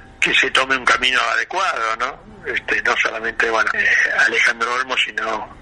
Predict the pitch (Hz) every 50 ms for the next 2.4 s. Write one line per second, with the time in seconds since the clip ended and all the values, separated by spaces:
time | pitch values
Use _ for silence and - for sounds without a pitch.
0 | - - - - - 123 120 117 120 123 117 110 113 120 123 123 123 120 120 110
1 | - - 117 107 107 - - 120 - - 120 117 107 110 110 110 110 117 120 123
2 | 123 120 117 117 117 113 110